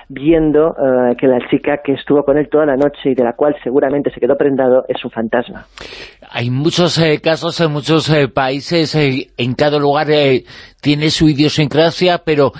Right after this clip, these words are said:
Speaker 2: eh, está extendida esta historia de la dama del baile. Eh, conocemos, eh,
Speaker 1: Sí.
Speaker 2: más casos en diferentes, eh, países que son, eh, similares, bueno, y hasta cierto punto es, eh, lógico, ¿no?
Speaker 1: Sí, sí, bueno, yo creo que,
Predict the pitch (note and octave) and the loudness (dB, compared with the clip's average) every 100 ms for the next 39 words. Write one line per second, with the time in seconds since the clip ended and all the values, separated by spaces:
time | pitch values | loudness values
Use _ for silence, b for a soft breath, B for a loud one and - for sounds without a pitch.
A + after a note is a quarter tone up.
0 | B - A#2+ - C3+ A2+ E3 D3+ F3 C#3+ | B -4 -2 -2 -6 -6 -4 -2 0 0
1 | C3+ A#2+ G#2+ A2 - A#2 A#2 - C3+ B2+ | 0 0 -2 -4 -2 -2 -2 -2 0 2
2 | B2 A2+ C3 B2 A#2+ A#2+ B2 A#2+ A#2+ G#2+ | 2 2 0 0 -2 -2 -2 0 0 0
3 | A#2+ B2+ B2 B B B A2+ C3 B2+ B2 | 0 0 -2 B B B -2 0 0 -2
4 | - C3 C3 C#3+ D3 D#3 D#3+ C#3 C3 C3 | -4 -4 -2 -2 -2 0 2 2 0 0
5 | C#3+ D3 - C#3+ C#3+ - D3+ - C#3+ C3+ | 0 -4 -6 -4 -2 -4 -6 -4 -4 -4
6 | - B2+ B2 C3+ B2+ C#3 C3 - C3+ C#3 | -2 -2 0 0 0 2 0 0 -2 -2
7 | C#3+ F3 - B B B B - D#3 F3+ | 0 0 0 B B B B -2 0 2
8 | F#3 F#3 E3 D3+ G#3 F#3+ F#3 G#3+ A3+ F#3+ | 2 2 0 0 0 0 2 2 2 0
9 | - _ G#3+ G#3+ - C#3+ C3 D#3 - F#3+ | -6 _ -2 -2 -2 -4 -2 -4 -2 -2
10 | - G3 G3 F#3 F3 B2+ A2+ F#2+ A#2 G#3 | -2 -4 -4 0 2 2 -2 0 0 0
11 | F3 C3 F2+ F2 C#3 C#3 _ _ _ _ | -2 -4 -4 -4 -8 -8 _ _ _ _
12 | _ _ _ _ - G#3 - G#3+ G3+ E3+ | _ _ _ _ -2 0 2 4 4 4
13 | F3+ E3+ F#3 G3 F#3 E3+ D3+ | 4 2 2 2 2 2 2